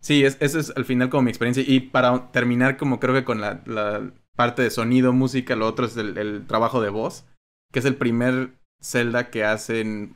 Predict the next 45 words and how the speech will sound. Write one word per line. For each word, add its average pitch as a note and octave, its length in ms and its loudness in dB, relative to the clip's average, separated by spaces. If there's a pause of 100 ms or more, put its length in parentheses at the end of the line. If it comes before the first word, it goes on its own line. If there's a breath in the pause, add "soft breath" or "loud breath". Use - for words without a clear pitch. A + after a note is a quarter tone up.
este, A#2 400 -6
este A#2 240 -4
tipo B2+ 240 0
de A#2 80 2
trabajo, A2 460 -2
¿no? D3+ 240 -6
Aunque A2+ 260 -2
Link B2+ 300 4 (420)
técnicamente A#2+ 720 -2
<laughs> - 0 -
sigue B2 260 -2
siendo B2 300 0
mudo, C#3+ 400 0 (600 soft breath)
tiene, D3 200 4
tiene C#3+ 280 2
como B2 220 0
todo C3+ 140 2
este C3+ 160 -2
sabor B2 340 2
de B2+ 100 4
las A2 200 0
voces A#2+ 320 -2
y - 20 -4
los G#2 140 -6
personajes A#2 400 -2
están A#2+ 240 0
hablando A#2 320 0
porque, G#2+ 240 -8
pues, - 160 -20
tiene A2 180 -4
estas - 320 -8
memorias, A2+ 560 -2
estas A2 260 -8
como, A2 460 -8 (340)
este, A2 320 -10
cinematografías G#2+ 1120 -6 (480)
que, B2+ 200 -2
que C3+ 120 -2
te - 180 -4
cuentan C3+ 360 2
parte A#2 260 0
de G#2 60 0
la G#2 60 -4
historia. G#2 460 -6
Y, D3 280 0